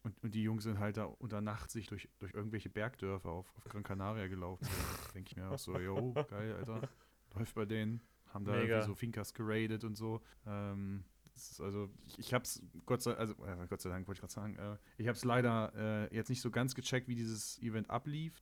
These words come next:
Speaker 1: Ähm, das, das müsste, ich, müsste ich die eigentlich nochmal fragen.
Speaker 2: Mhm.
Speaker 1: Aber für mich sah das, was ich gesehen habe, echt so aus, als wären die da einfach durch die Berge geatzt sind und ihre Missions gemacht haben. Und wenn da halt, und dann gab's halt so ein paar Gebäude, die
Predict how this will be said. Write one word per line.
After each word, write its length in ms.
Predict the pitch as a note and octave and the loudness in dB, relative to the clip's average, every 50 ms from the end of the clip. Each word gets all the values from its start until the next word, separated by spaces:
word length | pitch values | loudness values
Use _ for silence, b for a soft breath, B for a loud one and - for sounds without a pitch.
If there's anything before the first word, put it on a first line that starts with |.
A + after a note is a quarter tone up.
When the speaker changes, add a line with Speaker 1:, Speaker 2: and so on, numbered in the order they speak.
| - | -8
Speaker 1:
Ähm, 400 | G#2+ G#2 G#2 G#2+ G#2+ G#2+ G#2+ G#2 G#2 | -6 -4 -2 -2 -2 -2 -2 -4 -4
das, 180 | G#2+ G2+ - - | -8 -10 -8 -10
das 180 | G#2 - - | -12 -8 -6
müsste, 220 | - G2+ - - G2 | -8 -6 -6 -8 -10
ich, 120 | - - A2+ | -10 -10 -12
müsste 160 | - - - | -10 -10 -10
ich 60 | - | -6
die 100 | - - | -6 -4
eigentlich 140 | G2+ G2+ G#2+ | -4 -4 -4
nochmal 160 | G#2 G2 F#2+ | -4 -4 -6
fragen. 380 | - G2+ G2+ G#2 G#2+ A#2+ C3+ C#3+ B B | -4 -2 -2 -2 -2 -2 -4 -8 B B
Speaker 2:
Mhm. 300 | C3 B2+ B2+ B2 B2 C3 - | -2 -2 0 -2 -2 -4 -2
Speaker 1:
Aber 140 | G2+ G2+ - | -4 -2 0
für 80 | A2 | 2
mich 240 | A2 A#2 A2 - - | 2 2 2 0 0
sah 160 | - G#2 G#2 | 2 2 2
das, 240 | G2 A2 A#2 - - | 4 2 0 0 -2
was 120 | A2 - - | -2 -4 -4
ich 80 | - | -4
gesehen 340 | - G#2 F#2+ G2+ G#2 A2 G#2+ | -6 -4 0 0 0 0 0
habe, 180 | G#2 G2+ G2+ F2 | 0 0 0 -2
echt 140 | G2 G2+ - | -2 -4 -4
so 100 | - F#2+ | -4 -4
aus, 240 | F#2+ G#2+ A2+ - | -2 -4 -4 -4
als 140 | G2+ G2 - | -6 -6 -4
wären 100 | G2+ G2 | -4 -4
die 80 | G2+ G2+ | -4 -4
da 100 | G2+ F#2 | -4 -4
einfach 180 | G2+ - A2 | -4 -6 -6
durch 100 | - G2+ - | -8 -8 -8
die 80 | - | -6
Berge 300 | - E2+ F2 A2+ A#2 G#2 | -6 -4 -4 -2 -2 -4
geatzt 320 | F2+ - - - - - - | -4 -4 -6 -8 -8 -8 -6
sind 260 | F#2 F#2+ F#2+ - - - - | -6 -6 -8 -10 -14 -20 -12
und 300 | - F2+ F2+ F2 - - - | -8 -8 -6 -8 -8 -10 -8
ihre 180 | A#2+ G#2 G2 F#2+ | -8 -6 -4 -2
Missions 420 | F#2+ G2 G#2 - - A#2+ - - | -2 0 -2 0 -2 -2 -2 -2
gemacht 320 | - F#2+ F#2 G2 - - - | -4 -2 -4 -4 -4 -4 -6
haben. 220 | G2 G2 G2+ G#2 b b b b b b b b b - | -4 -4 -4 -6 b b b b b b b b b -6
Und 140 | G2+ F#2+ G2+ | -6 -2 0
wenn 100 | G2 F#2+ | 0 2
da 120 | G2 F#2+ | 2 2
halt, 160 | G2 G2 F#2+ - - | 2 0 -2 -4 -8
und 260 | A2 G2+ - - - G#2 | -8 -8 -8 -8 -6 -4
dann 120 | F#2+ F#2 | -4 0
gab's 240 | G2 G#2 - - - | 0 0 0 0 -2
halt 140 | G2+ G2+ - | -2 -2 -2
so 80 | G2+ | -4
ein 20 | F#2+ | -4
paar 160 | - G2+ G2 | -2 -2 -2
Gebäude, 340 | F#2+ F2+ F#2+ G2 G2+ G2+ F#2+ | -2 -2 -2 -2 -2 -2 -4
die 220 | F#2 F#2 G2+ | -6 -6 -6